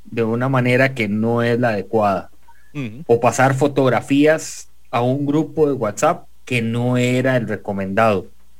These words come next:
Speaker 2: Exacto.
Speaker 1: Aquí es donde, por eso es que estamos hablando hoy de herramientas que muchos ya las usamos. Hay algunos que no tenemos tanto manejo hábil, ¿verdad? Para algunas de ellas, pero de eso se trata, que,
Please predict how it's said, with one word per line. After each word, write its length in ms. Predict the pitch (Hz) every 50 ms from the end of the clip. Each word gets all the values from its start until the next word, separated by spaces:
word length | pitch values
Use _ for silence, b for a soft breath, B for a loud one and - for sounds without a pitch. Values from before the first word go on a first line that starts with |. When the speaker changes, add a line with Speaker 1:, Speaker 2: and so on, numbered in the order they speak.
| - -
Speaker 2:
Exacto. 260 | - - - - - - - -
Speaker 1:
Aquí 260 | 139 135 135 190 247
es 100 | 294 311
donde, 300 | 262 277 185 156 147 131
por 320 | 117 135 - - 143 135 135
eso 140 | 143 -
es 80 | 185 -
que 80 | - 185
estamos 340 | - - 196 185 180 -
hablando 340 | 180 156 143 143 156 175 175
hoy 200 | 151 135 135 147
de 140 | 143 180 170
herramientas 680 | 139 123 120 110 110 120 127 135 147 139 143 170 - -
que 400 | - 127 120 110 104 107 - - - - - - - - - - - - - - - - - - -
muchos 500 | 127 127 147 170 208 202 - 226 185 139
ya 100 | 135 135
las 160 | 147 160 156
usamos. 680 | 190 190 - 202 220 240 233 240 254 226 - - - - - - - - - - - - - - -
Hay 200 | - 131 135 147
algunos 480 | 147 139 123 139 151 156 160 165 - -
que 100 | 143 127
no 160 | 131 131 127
tenemos 500 | - 135 131 131 135 135 139 131 131 -
tanto 600 | - 127 131 135 135 131 135 147 135 127 120 117
manejo 760 | 107 110 107 107 107 113 123 131 131 131 131 143 151 156 151 B B B B B B B - -
hábil, 560 | - 131 135 143 151 160 185 196 190 185 147 127
¿verdad? 440 | - 123 117 117 156 180 175 - -
Para 160 | 117 101 101
algunas 400 | 104 101 101 117 120 135 143 139
de 180 | 139 131 131 135
ellas, 320 | 151 165 202 190 165 -
pero 220 | - 120 - 113 110
de 140 | 113 117 117
eso 120 | - 147
se 120 | 131 143 131
trata, 380 | 135 139 135 127 131 - 147
que, 260 | - - 120 107 92